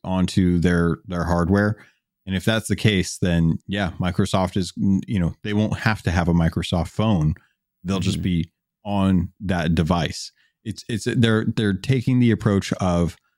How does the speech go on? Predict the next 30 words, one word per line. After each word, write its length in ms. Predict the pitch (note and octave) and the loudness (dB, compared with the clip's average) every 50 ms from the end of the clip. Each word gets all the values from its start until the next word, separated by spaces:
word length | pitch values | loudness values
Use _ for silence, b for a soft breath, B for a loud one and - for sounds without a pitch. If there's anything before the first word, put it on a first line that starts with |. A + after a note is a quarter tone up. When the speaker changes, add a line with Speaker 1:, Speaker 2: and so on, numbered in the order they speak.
| _ _ _ _ _ - | _ _ _ _ _ -12
Speaker 1:
uh, 220 | G2 F2 E2+ E2 E2+ | -8 -4 -2 -2 0
Game 320 | F2 G2+ G#2+ A2 A2+ G#2 | 2 2 2 4 4 2
Pass, 520 | - F#2 E2+ D#2+ D#2+ D#2 D#2 - - - _ _ _ _ - | 2 2 2 2 2 0 0 -4 -10 -14 _ _ _ _ -8
and 320 | F#2 F2+ F2 F2 F2 F2 | -4 -2 0 2 2 2
they're, 300 | F2+ F2+ F2 F2 F2 F2 | 2 2 2 2 2 0
they're 180 | F2+ F2+ F#2+ F2+ | 0 0 2 0
applying 380 | F2 - - A2 G#2+ G#2 G#2 G2 | 0 0 0 0 2 4 4 2
it 140 | F#2 E2+ - | 2 0 0
to 300 | - G2+ F#2 F2+ F2 - | -2 0 2 2 0 0
a 60 | - F2+ | 0 0
Microsoft 540 | F2+ F#2 F#2 F2 - F2 - - E2+ - | 2 2 0 0 -2 -4 -4 -2 -4 -4
store 440 | - - - C3 A#2+ G#2 F2+ E2 D#2 | -6 -4 -2 0 0 2 2 0 0
for 560 | - - - G2 F2 E2+ E2 E2 E2 D#2+ E2+ _ _ - | -2 -4 -6 -4 -2 0 0 0 0 -2 -4 _ _ -8
mobile 320 | G2 G#2+ A2 G#2 F#2+ F#2+ E2+ | -4 -2 -2 0 0 0 0
devices. 640 | E2+ D#2 D#2 D2+ D2 - - - D2+ - - - _ _ _ _ _ - | 0 0 0 0 -2 -4 -6 -8 -8 -8 -10 -16 _ _ _ _ _ -8
And 240 | F2+ F2+ F2+ E2+ | -4 -2 0 2
they 60 | F2 F2 | 2 2
Speaker 2:
Mm-hmm. 60 | E2+ | 2
Speaker 1:
just, 260 | D#2+ F2+ - - _ | 0 -2 -4 -4 _
they 120 | - F#2 G#2 | -4 -2 0
don't 160 | A#2 A#2 A2 | 0 0 -2
care, 320 | - - A2+ G#2+ G#2 G2 b b b b b b _ _ _ - | 0 0 0 2 2 0 b b b b b b _ _ _ -8
you 60 | F2+ | -4
know, 80 | E2+ | -2
where 260 | E2 F2 G2+ G#2 G#2 G#2 | 0 2 2 2 4 4
you 140 | G#2 G2 | 4 4
buy 220 | F2 F#2 F2+ F#2 F#2 | 4 2 2 2 2
their, 240 | F2 E2+ E2 - - | 2 2 0 0 -4
their 280 | - - F2+ E2 E2 D#2+ | -8 -6 -2 -2 -2 -2
content, 720 | D#2+ - - A2 A2+ A2+ A2 - - E2 D#2 - - - | -4 -4 -4 -2 0 0 0 0 2 2 0 0 -2 -8